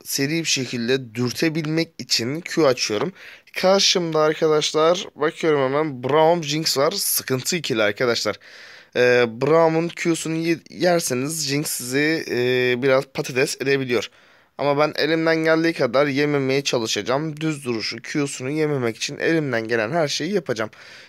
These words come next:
Bir de internet problemim var. İnternetim çok sıkıntı. Aşırı derecede sıkıntı. Gördüğünüz gibi sizde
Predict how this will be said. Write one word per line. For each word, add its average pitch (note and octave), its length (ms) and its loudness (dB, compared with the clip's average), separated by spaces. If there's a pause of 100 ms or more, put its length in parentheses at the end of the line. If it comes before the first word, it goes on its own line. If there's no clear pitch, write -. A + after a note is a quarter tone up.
(140)
Bir C3+ 80 -4
de D3 80 -4
internet E3+ 560 0
problemim F3 600 2
var. F3 140 2
İnternetim D3 580 0
çok - 340 -6
sıkıntı. - 440 -6 (100)
Aşırı C#3+ 300 -2
derecede A2 300 -2
sıkıntı. - 420 -12
Gördüğünüz B2 380 0
gibi A2+ 160 -4
sizde A2+ 300 -4